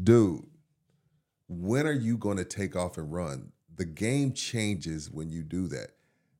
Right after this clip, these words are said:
O B J was like, "What the fuck is going on?" Literally telling Lamar Jackson this. Now, there's two things to this with Lamar Jackson this season. One, he wanted to stop getting hurt so much. I get it.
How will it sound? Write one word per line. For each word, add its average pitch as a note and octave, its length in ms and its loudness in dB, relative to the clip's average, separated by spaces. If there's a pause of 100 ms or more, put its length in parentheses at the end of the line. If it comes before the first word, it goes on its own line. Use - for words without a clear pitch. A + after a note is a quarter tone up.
(140)
O G2 140 2
B G#2 160 2
J G#2 140 2
was F2+ 100 0
like, D#2+ 160 -4
"What C3+ 220 2
the C3 80 -2
fuck A#2 340 -4
is G2 100 -4
going F2 300 -4
on?" - 380 -6
Literally G#2+ 420 2
telling G2+ 380 -2
Lamar C#2 240 -4
Jackson D2 440 -8
this. - 220 -20 (580)
Now, A#2 460 0
there's C3+ 200 4
two G3+ 220 2
things A#2+ 320 6
to F#2 100 6
this D#2+ 200 4
with E2 100 2
Lamar E2 280 -4
Jackson D#2+ 420 -6
this D#2+ 200 -6
season. - 500 -10
One, D3 580 4
he A2+ 100 0
wanted G#2 340 2
to F2 40 -6
stop F2 320 -4
getting D#2+ 240 -6
hurt C2+ 220 -12
so - 160 -12
much. - 400 -20 (440)
I C#3 100 -8
get C#3 340 -12
it. - 80 -20